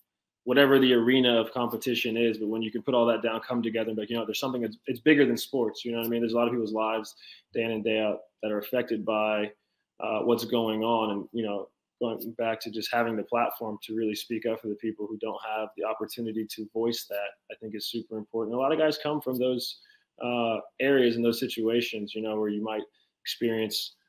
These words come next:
uh, you know, social injustice in some way that shapes your life in a, in a negative way, potentially. And so to be surrounded by people who are, uh,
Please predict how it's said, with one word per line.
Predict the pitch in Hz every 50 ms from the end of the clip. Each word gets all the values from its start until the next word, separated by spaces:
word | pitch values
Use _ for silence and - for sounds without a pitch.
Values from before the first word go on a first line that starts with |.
| _ _ - 110
uh, | 110 107 107 104 104 98 95 95 - _ _ _ _ _ -
you | 117 113
know, | 110 107
social | 104 - - 113 107 - - 110
injustice | 107 104 113 107 104 - - - -
in | 110 107
some | - - 110 107 110 104
way | 107 110 110 110 110 110
that | 107 107 101 - - _ _
shapes | - - - 135 117 117 117 - -
your | 120 117
life | 110 107 107 110 110 - 120
in | 110
a, | 107 101 - - 113
in | 113
a | 110
negative | 110 107 110 110 110 110 110 107 -
way, | 107 107 107 107 107
potentially. | - - - - 113 113 - - 117 113 113 113 113 117 _ _ _ _ _ _ _ -
And | 110
so | - 117 110
to | 110 117 107
be | 107 117 117 113 110 104 - -
surrounded | - - 117 117 127 135 127 120 113
by | 117 113 113 110
people | - 123 120 120 113 113
who | 117 120 110 110
are, | 110 107 107 107 104 104 - _ _ _ _ _ _ -
uh, | 113 110 107 107 104 101